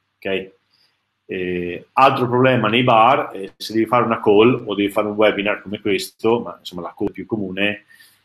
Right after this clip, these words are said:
non è che puoi metterti a gridare in un bar, eh, dove la gente accanto a te sta lavorando, ok? Quindi va bene per mettersi lì un paio d'ore e lavorare.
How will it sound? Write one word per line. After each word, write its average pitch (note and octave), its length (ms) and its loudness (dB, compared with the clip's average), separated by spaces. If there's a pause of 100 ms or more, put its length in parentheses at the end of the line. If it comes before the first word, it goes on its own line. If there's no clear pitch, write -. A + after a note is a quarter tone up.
(120)
non A2 240 0
è G2+ 120 0
che - 80 -12
puoi F#2+ 140 -4
metterti F#2 320 -6
a E2+ 80 -6
gridare E2+ 640 -6
in E2+ 160 -16
un F2 100 -14
bar, D#2+ 380 -8 (100)
eh, E2 320 -16
dove E2+ 140 -16
la E2 60 -20
gente F2+ 300 -14 (100)
accanto F2+ 340 -8
a F2 60 -8
te F#2+ 120 -4
sta F#2 160 -10
lavorando, D#2 520 -12
ok? F#2+ 240 2
Quindi G2 340 4
va A2 180 2
bene B2 300 2
per A2+ 120 2
mettersi G#2+ 380 -4
lì G2+ 80 -2
un - 100 -2
paio C#3+ 200 4
d'ore A#2 420 4
e F#2 380 -6
lavorare. D2+ 480 -18